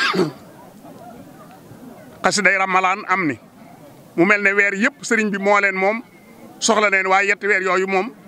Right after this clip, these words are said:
ñoo ci gën a bari ay xasida. Safar, Rabiul Awal, Saaru Ramadan. Kon ñu teew ci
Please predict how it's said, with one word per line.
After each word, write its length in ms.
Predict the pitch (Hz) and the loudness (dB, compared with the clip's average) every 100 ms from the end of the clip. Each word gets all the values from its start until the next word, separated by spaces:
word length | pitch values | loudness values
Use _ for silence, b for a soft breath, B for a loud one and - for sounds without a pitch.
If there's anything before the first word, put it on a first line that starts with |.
| - | -2
ñoo 140 | 196 | 0
ci 100 | 190 | 2
gën 120 | 190 | 0
a 40 | 190 | 2
bari 180 | 190 196 | 0 0
ay 120 | 175 | -2
xasida. 340 | 175 135 120 - - - 127 - 110 - - - - - - - - - | -2 -4 -8 -10 -20 -20 -20 -20 -20 -20 -20 -20 -20 -20 -20 -20 -20 -10
Safar, 500 | - 196 180 220 214 190 | 0 2 2 -2 -8 -4
Rabiul 340 | 190 196 190 | 0 2 2
Awal, 320 | 175 185 226 - - - - - | 2 0 -2 -8 -20 -20 -20 -6
Saaru 280 | - 214 180 | 0 2 2
Ramadan. 480 | 170 160 143 117 95 - - - - - - - - - - - - - - - - - - - - 123 - - - - | 0 2 0 -4 -12 -20 -20 -20 -20 -20 -20 -20 -20 -20 -20 -20 -20 -20 -20 -20 -20 -20 -20 -20 -20 -20 -20 -20 -20 -2
Kon 200 | 190 220 | 0 2
ñu 100 | 196 | 2
teew 240 | 196 208 208 | 2 0 0
ci 260 | 214 254 | -2 -2